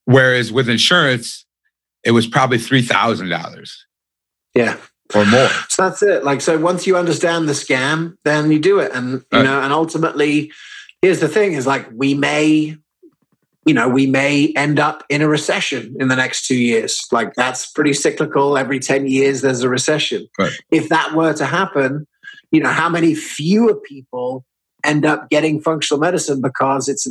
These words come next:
Speaker 2: this extra expense that they can't afford
Speaker 1: Right.
Speaker 2: on top of their health plan? What we see is that if we have now a product that's cheaper, the number of people who will leave health insurance to look for other plans is gonna be much greater than the number of people who just don't spend any money. And so this is, like,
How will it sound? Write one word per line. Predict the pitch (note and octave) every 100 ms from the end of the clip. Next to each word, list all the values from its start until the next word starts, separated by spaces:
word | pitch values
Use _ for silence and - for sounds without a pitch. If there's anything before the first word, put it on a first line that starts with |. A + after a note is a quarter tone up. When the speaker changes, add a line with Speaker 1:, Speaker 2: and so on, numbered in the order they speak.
| A2+
Speaker 2:
this | C3 -
extra | C#3 - - C#3
expense | - - D3+ C#3 -
that |
they | C3
can't | B2+ C3+ C3
afford | C3 C3 B2+
Speaker 1:
Right. |
Speaker 2:
on | B2
top | C3+
of | B2
their | A#2
health | A#2+ F#3+ G3
plan? | - C3 C3 C#3 _ - - - -
What | C#3+ C3+
we | F3 F#3+
see | - D3+ C#3+
is | C3
that | C3 A#2+ -
if | C#3+
we | D3+ C3+
have | C#3+ D3+ C3
now | C3 B2
a | -
product | D3+ C3+ G#2+
that's | A#2+ -
cheaper, | - G#3 - C#3 C3+ - - -
the |
number | E3 G#3 G3
of | F3
people | F3+ F3 F3 E3
who |
will | D3+ B2+
leave | C3 D#3 D3+
health | C#3+ C#3+ D3+
insurance | D3+ D3+ D3 C#3
to | -
look | C3 C#3 -
for | -
other | C#3 C3+ -
plans | C3 C#3 D3+
is | C3+
gonna | B2 B2+
be | C3
much | C#3+ C#3 -
greater | C#3 C#3+ C3+ C3+ B2+ B2+ - - C3
than | C3
the |
number | C3 B2
of | C3 -
people | C3+ B2+ C3
who | C3+ B2
just | B2+ -
don't | - C3 -
spend | - - C3
any | C3+ B2
money. | C#3 F3 C#3 C#3 C3+ - - - B2
And | B2
so | C3+
this | D3+ D3
is, | C#3+
like, | C#3 B2+